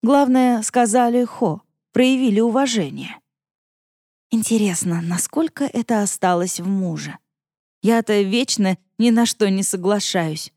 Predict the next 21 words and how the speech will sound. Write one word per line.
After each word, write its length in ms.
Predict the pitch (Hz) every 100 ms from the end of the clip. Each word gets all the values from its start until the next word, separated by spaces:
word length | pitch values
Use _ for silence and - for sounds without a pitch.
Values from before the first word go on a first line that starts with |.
| _ _
Очень 280 | 262 294 381
часто 400 | - 285 277 339
говорю 440 | 285 247 214 196 175
«нет». 380 | 165 160 - _ _ _ _ _ _ -
Как 300 | 180 247 -
ему 400 | 226 220 220 208
это? 360 | 202 185 202 185 _ _ _ _ _
И 200 | 269 285
что 320 | 262 - 370 262
было 380 | 254 370 269
бы, 220 | 175 180 170 _ _ 254
если 280 | 277 262
бы 160 | 240 240
я 180 | 240 240
говорила 680 | 220 233 240 240 220 214 202 -
«да, 240 | 269 349
хорошо», 640 | - 254 269 - 254 175 - _ _ -
но 200 | 208 202
потом 420 | - 254 269 202
не 160 | 247 311
делала? 500 | 302 185 170 175